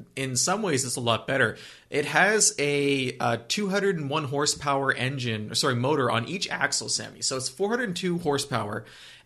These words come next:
and four hundred eighty-six pound-feet of torque, all-wheel drive. It has a seventy-eight kilowatt-hour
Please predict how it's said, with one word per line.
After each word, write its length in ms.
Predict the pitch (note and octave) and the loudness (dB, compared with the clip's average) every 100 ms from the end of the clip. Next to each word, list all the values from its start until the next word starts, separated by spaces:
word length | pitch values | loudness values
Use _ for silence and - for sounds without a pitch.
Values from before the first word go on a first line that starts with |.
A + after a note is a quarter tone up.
| - | 0
and 440 | C3 B2+ B2+ A#2+ | 4 4 2 0
four 180 | D#3+ E3+ | -2 -2
hundred 200 | F#3+ E3 | 0 -2
eighty-six 340 | D3 B2+ - | -2 -4 -4
pound-feet 320 | - B2 B2+ A#2+ | -2 -2 0 -4
of 80 | |
torque, 300 | - B2 A2 - | -4 -6 -6 -2
all-wheel 260 | C3 D3 | -2 -2
drive. 420 | C#3 A#2+ A2 G#2 - - - - | -2 0 0 -4 -8 -20 -16 -8
It 40 | |
has 100 | C3 | -2
a 60 | C3 | 2
seventy-eight 560 | - F#3+ G#3 F#3+ F3+ | 4 4 2 -2 -2
kilowatt-hour 680 | F3 D#3 C#3+ C3+ C3 C3 B2+ | 0 2 6 6 6 6 2